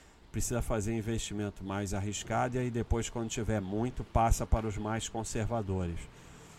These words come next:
Como se investimentos mais arriscados produzissem mais dinheiro.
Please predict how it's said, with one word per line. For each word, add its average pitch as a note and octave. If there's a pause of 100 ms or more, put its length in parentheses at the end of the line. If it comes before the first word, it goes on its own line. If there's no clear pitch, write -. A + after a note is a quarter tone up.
(300)
Como C3+
se C#3
investimentos C3+
mais B2+
arriscados A#2
produzissem A#2+
mais A#2
dinheiro. G2